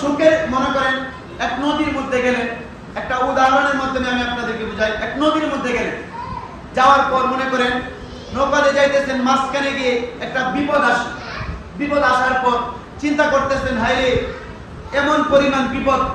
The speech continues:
আল্লাহই জানে কি পরি-, কি হয় না হয়।" তখন আপনি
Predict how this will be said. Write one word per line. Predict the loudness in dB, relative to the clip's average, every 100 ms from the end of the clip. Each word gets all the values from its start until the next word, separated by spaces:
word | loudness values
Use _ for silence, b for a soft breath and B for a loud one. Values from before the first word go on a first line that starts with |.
| -2
আল্লাহই | -2 2 4 4
জানে | 0 -2
কি | -2 -2
পরি-, | -2 -4 -6 -8
কি | -6 -2
হয় | 0 0
না | 0 0
হয়।" | -2 -6 -10 -12 -14 -6 0
তখন | 2 4
আপনি | 4 2 -2